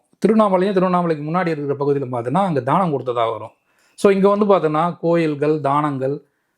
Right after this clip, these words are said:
ஆ, இறையிலி நிலங்கள்னு இங்க மாற ஆரம்பிச்சிடும். இங்க பல்லவர் காலத்து கல்வெட்டுகளும் நிறைய கிடைக்க ஆரம்பிச்சிருக்கு, சோழர் காலத்துலயும் கிடைக்குது. இந்த பக்கம் பார்த்தோம்னா திருவண்ணாமலைக்கு இந்த பக்கம் காஞ்சிபுரம் வரைக்கும் ஒரு நூறு சோழர் கால கோயிலாவது எடுத்துட முடியும்.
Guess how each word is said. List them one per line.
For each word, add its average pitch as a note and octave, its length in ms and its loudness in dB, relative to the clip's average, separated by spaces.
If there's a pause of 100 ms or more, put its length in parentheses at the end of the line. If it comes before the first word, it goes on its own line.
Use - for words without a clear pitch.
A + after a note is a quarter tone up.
(140)
ஆ, C#3 160 2
இறையிலி D3 420 4 (100)
நிலங்கள்னு C3+ 440 -2
இங்க C3+ 220 -2
மாற C3 300 2
ஆரம்பிச்சிடும். A2+ 520 -10 (520)
இங்க F3 300 6
பல்லவர் F3+ 340 0
காலத்து E3+ 380 -2
கல்வெட்டுகளும் D#3+ 560 -2
நிறைய D3+ 320 0
கிடைக்க D3 340 0
ஆரம்பிச்சிருக்கு, C3+ 580 -4 (360)
சோழர் G#3 360 2
காலத்துலயும் D#3+ 420 2
கிடைக்குது. C3+ 320 0
இந்த F3+ 280 2
பக்கம் E3+ 300 -2
பார்த்தோம்னா C#3 440 -2
திருவண்ணாமலைக்கு D3+ 560 -2
இந்த C#3 120 -2
பக்கம் C3 600 -4 (340)
காஞ்சிபுரம் D#3 460 2
வரைக்கும் C3+ 280 2
ஒரு D#3 140 2
நூறு F#3 420 2
சோழர் F3+ 280 2
கால D#3 180 -2
கோயிலாவது C#3 360 -6
எடுத்துட B2 280 -10
முடியும். A#2 240 -14